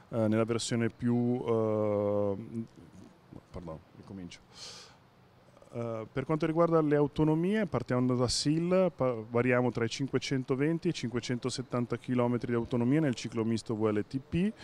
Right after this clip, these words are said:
e per quanto riguarda invece la ricarica, fondamentalmente può ricaricare in corrente continua fino a centocinquanta chilowatt,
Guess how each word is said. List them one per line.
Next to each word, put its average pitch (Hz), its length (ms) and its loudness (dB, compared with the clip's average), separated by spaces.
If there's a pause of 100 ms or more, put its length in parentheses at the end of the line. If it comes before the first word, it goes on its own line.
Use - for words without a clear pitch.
(260)
e 151 300 2
per 123 140 0
quanto 135 200 0
riguarda 139 280 2
invece 139 220 0
la 127 100 2
ricarica, 151 560 0
fondamentalmente 127 800 -2
può 139 180 0
ricaricare 123 920 -2
in 120 280 -6
corrente 120 400 -2
continua 131 460 2
fino 127 180 -4
a - 20 0
centocinquanta 127 760 -2
chilowatt, 175 680 0